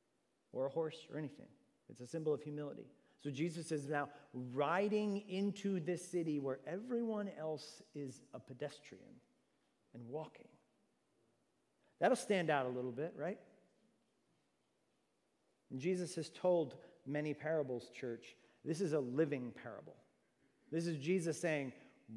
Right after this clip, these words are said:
"Watch this. I'm gonna do something. I'm gonna fulfill something right before your eyes." One author, William Lane Craig, in his book Reasonable Faith, writes, "Jesus is deliberately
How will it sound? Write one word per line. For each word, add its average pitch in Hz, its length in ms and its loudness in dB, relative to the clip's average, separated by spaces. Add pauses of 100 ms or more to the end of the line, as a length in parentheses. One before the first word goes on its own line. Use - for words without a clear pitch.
"Watch 131 420 -4
this. - 420 -18 (880)
I'm 143 60 -2
gonna 156 160 0
do 127 420 -2
something. - 640 -14
I'm 147 80 -6
gonna 165 140 0
fulfill 160 400 2
something 135 420 -2
right 139 300 2
before 127 400 -4
your 123 260 -4
eyes." 110 540 -10 (760)
One 156 180 4
author, 143 440 4
William 143 320 4
Lane 139 240 0
Craig, 143 320 4
in 131 80 0
his 135 160 -2
book 135 240 0
Reasonable 135 420 0
Faith, 143 320 2
writes, 135 300 2 (280)
"Jesus 175 560 4
is 151 160 0
deliberately 208 880 6